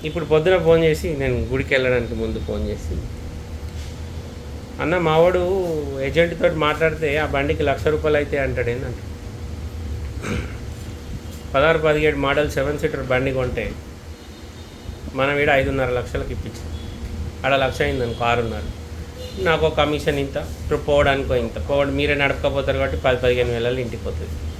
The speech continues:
మొత్తం కలిపి మీకు ఆరున్నర, ఏడు లోపు అయిపోతుంది. ఆ బండి మన దగ్గర ఏడున్నర పైన మార్కెట్, ఏడు నుంచి ఏడున్నర, అంత తక్కువ తిరిగింది అయితే.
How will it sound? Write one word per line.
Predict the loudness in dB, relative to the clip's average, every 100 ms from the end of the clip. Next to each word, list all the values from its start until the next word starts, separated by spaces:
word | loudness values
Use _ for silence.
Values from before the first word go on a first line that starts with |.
| -8 -8 -8 -6 -6 -6 -6 -8 -8 -6
మొత్తం | 2 4 4 6
కలిపి | 6 4 2
మీకు | 0 0 2 4
ఆరున్నర, | 4 4 2 0 4
ఏడు | 4 6
లోపు | 4 4
అయిపోతుంది. | -2 0 -2 -2 -2 -2 -4 -4 -6 -6 -6 -6 -4 0
ఆ | 4
బండి | 6 4 4
మన | 4
దగ్గర | 4 4 4
ఏడున్నర | 4 4 2 0
పైన | 0 2 2
మార్కెట్, | 2 0 -2 -4 -6 -4 0
ఏడు | 2 2
నుంచి | 0 2 2
ఏడున్నర, | 2 0 -2 -6 -4
అంత | -2 0 0
తక్కువ | 2 2
తిరిగింది | 2 0 -2 -4
అయితే. | -4